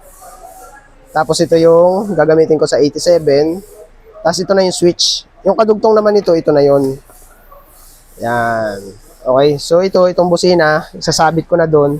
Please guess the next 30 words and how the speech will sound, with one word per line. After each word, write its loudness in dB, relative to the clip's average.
Ililinya 2
ko 0
na 4
yan 0
hanggang 0
dito. 0
Dito -2
ko 2
na 0
sa -4
part -2
na 0
to 2
ilalagay 2
yung 4
relay 2
para 0
madaling -2
ma-access. -6
Tapos -4
dito -4
na 0
yung 0
ground 0
at 4
yung 0
rekta -4
sa -6
battery, -2
positive. -2